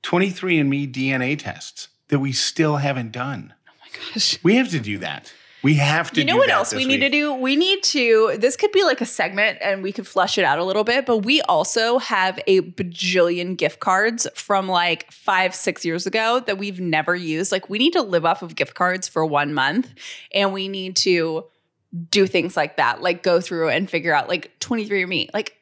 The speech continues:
Speaker 2: years. It's been years that we've had those kits. We gotta do it.
Speaker 1: I also bought cassette tapes. Why would I have bought cassette tapes in twenty nineteen?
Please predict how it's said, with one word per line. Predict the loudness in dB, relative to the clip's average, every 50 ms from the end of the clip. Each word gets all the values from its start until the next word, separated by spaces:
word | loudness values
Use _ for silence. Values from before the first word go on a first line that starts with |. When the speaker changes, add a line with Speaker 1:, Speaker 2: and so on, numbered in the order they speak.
| _ _ -14
Speaker 2:
years. | -12 -10 -2 2 2 4 4 4 4 2 2 0 -2
It's | -4 -4 -4 -4
been | -4 -2 0 2 2
years | 2 0 0 0 -2 -2 -2
that | -2 -2
we've | -2 0
had | 0 0 0
those | 0 -4 -4
kits. | -4 -6 -6 -6
We | -4 -4
gotta | -2 -2 -4
do | -6
it. | -10 -14 _ -20 -20 _ -4
Speaker 1:
I | -2 0 2
also | 2 2 2 2 2 2 0
bought | 2 2 0 0 -2 -2 -6 _
cassette | -12 -8 -6 -6 -4 -2 -2 -2 -2 -2 -4 -10
tapes. | -10 -10 -10 -10 -10 -12 -12 -12 -14 -16 _ _ _ _ _ _ _ _ _ _ _ _ _ _ _ _ _ _ _
Why | -18 -14 -4 0 0 2 2 2 0 -2 -2
would | -4 -4 -2
I | -2 -2
have | -4 -4
bought | -2 -2 -2 -2 -2
cassette | -6 -8 -8 -4 -4 -2 -4 -4 -6
tapes | -8 -8 -8 -8 -8 -10
in | -12 -12
twenty | -10 -8 -8 -8 -6
nineteen? | -6 -8 -8 -10 -10 -8 -8 -8 -8 -10 _